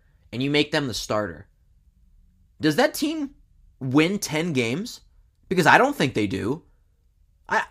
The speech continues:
I don't think they do. I mean, like, ser-, dude, that, I just had to say that. The N F C South is god-awful this year. But think about that. D-, let us know. Let me know.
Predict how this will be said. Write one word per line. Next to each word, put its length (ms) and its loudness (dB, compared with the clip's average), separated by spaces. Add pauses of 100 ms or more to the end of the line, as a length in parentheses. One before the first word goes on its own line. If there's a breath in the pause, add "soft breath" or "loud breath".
(560)
I 80 6
don't 180 2
think 180 -2
they 120 4
do. 520 0
I 140 2
mean, 220 0
like, 180 -2
ser-, 320 -6 (220)
dude, 300 -6
that, 200 -10 (260 soft breath)
I 80 8
just 120 0
had 100 2
to 60 -4
say 160 -2
that. 180 -8
The 80 -4
N 120 2
F 80 -4
C 100 -6
South 280 0
is 100 -6
god-awful 680 4
this 240 -12
year. 280 -14
But 240 4 (360 soft breath)
think 180 2
about 300 -2
that. 300 -10
D-, 100 -2 (380)
let 180 10
us 220 2
know. 320 0 (340)
Let 200 8
me 180 -2
know. 360 -2